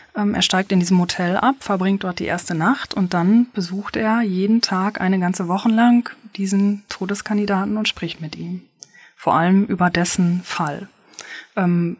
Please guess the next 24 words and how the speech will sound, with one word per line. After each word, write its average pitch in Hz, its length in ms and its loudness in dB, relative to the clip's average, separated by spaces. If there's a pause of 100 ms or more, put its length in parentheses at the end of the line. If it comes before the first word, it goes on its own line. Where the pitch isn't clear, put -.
(100)
abends, 196 380 4
ma-, 202 120 4
also 175 160 2
der 165 100 0
kommt 180 220 0
dann 185 100 4
irgendwie 175 200 2
sechzehn 180 380 -2
Uhr 196 140 2
da 175 120 0
aus 180 180 -2
dem 175 340 2 (180)
Gebäude 175 420 0
raus, 175 500 0
macht 196 240 -2
dann 190 100 0
nicht - 340 -4
viel 202 220 -4
anderes, 196 460 0
als 185 280 -8
zum 185 160 0
Griechen 233 420 2
zu 254 100 -2
laufen, 254 500 4